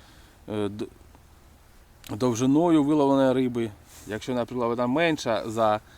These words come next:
допустимі норми, її потрібно відпускати. От часто мені писали в коментарях, чому ти відпускаєш щуку, особливо там маленьку щуку,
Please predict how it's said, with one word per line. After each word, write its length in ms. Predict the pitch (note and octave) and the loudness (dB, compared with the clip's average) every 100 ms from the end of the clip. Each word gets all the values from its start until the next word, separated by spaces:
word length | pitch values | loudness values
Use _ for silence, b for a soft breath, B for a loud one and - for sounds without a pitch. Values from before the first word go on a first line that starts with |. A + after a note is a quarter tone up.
| b - | b -10
допустимі 500 | A#2 A#2 B2 C3+ B2 | -6 -6 -4 -2 0
норми, 280 | A#2+ A2+ A2 | 0 -2 -2
її 120 | B2+ | -2
потрібно 460 | A#2+ A2 A#2 G#2+ G#2 | -2 -4 -4 -2 -4
відпускати. 840 | A#2 - F#2+ - C3 C3 A#2 A2 A2+ - - - - - - - - | -4 -6 -10 0 4 4 0 -8 -10 -20 -20 -20 -20 -20 -20 -20 -14
От 180 | - D3 | -10 -2
часто 360 | - B3 - F#3+ | 4 4 4 2
мені 200 | F3 D#3 | 4 0
писали 380 | C#3 D#3+ C#3+ C3+ | 2 4 6 4
в 40 | |
коментарях, 560 | C#3 C#3+ C#3+ D#3 D#3+ - | 2 2 4 6 4 4
чому 300 | C#3 F3 A#3 | 0 0 0
ти 160 | F3+ | 0
відпускаєш 800 | D#3 C3+ B2+ - C3+ D3+ C3+ - b b b b b - - - | 0 0 -8 2 6 8 6 2 b b b b b -20 -20 -10
щуку, 460 | - - B2 - - - - - - - | -2 0 0 -4 -18 -20 -20 -20 -20 -16
особливо 640 | - - A2 B2+ C#3+ B2 | -10 -6 -6 -2 0 0
там 200 | G#2+ G#2 G2 G2 G2 | -2 -4 -4 -8 -4
маленьку 580 | G#2 B2 D3 B2+ G2 G#2 | 2 4 4 2 -2 -10
щуку, 400 | - F2+ E2+ - | -10 -14 -14 -18